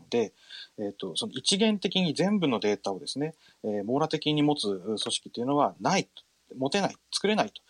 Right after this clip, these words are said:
ということに、なってます。で、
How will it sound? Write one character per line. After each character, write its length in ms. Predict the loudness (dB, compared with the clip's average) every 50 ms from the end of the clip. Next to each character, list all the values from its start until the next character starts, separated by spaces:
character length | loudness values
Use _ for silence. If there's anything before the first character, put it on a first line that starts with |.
| -20 -20 -20 -20 -10 _
と 40 | 0
い 80 | 2 2
う 140 | 4 2 2
こ 120 | 0 -2
と 140 | -2 -2 -2
に、 260 | 0 0 -2 -4 -4 _ _ _ _ -12 -12 -10 -10 -10 -10 -10 -10 -6 -2
な 80 | -2 -2
っ 80 | -2
て 100 | -4 -10
ま 100 | -8 -6
す。 140 | -6 -8 -8 -10 _ -2
で、 200 | 2 2 2 2